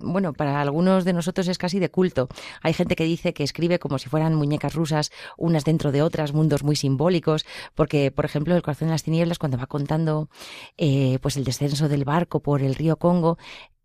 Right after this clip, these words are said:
casi cuenta sonidos, o sea, eh, escuchas una selva. Entonces, es, es un escritor que, que igual, pues, no a todo el mundo le gusta, a mí me encanta, y siempre está explorando la vulnerabilidad del ser humano,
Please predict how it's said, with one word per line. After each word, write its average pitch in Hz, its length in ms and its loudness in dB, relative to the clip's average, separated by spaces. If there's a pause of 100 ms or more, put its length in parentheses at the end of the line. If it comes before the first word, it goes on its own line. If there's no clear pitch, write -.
casi 175 300 0
cuenta 196 320 2
sonidos, 143 640 4
o 143 80 -6
sea, 139 280 -2
eh, 71 420 -6
escuchas 175 420 0
una 185 160 4
selva. 147 460 2 (360)
Entonces, 175 340 0
es, 180 80 0
es 208 140 0
un 247 60 8
escritor 247 340 2
que, 165 260 2
que - 120 -4
igual, 147 320 -2
pues, 165 160 0
no 185 120 4
a 190 40 2
todo 190 140 2
el 185 40 2
mundo 185 180 2
le 180 60 4
gusta, 214 340 -2 (360)
a 147 100 0
mí 165 120 4
me 165 100 6
encanta, 196 560 2 (500)
y 170 300 4
siempre 214 240 4
está 214 140 -2
explorando 202 380 2
la 160 260 2
vulnerabilidad 139 720 2
del 123 160 -4
ser 156 200 -2
humano, 131 380 2